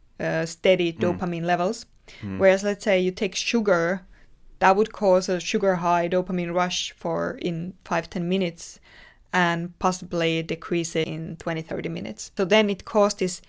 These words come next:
Speaker 1: what we experience as almost like pain or a lack,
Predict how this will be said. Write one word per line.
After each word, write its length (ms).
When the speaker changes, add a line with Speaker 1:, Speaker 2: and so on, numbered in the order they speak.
Speaker 1:
what 260
we 140
experience 680
as 300
almost 220
like 240
pain 340
or 120
a 80
lack, 400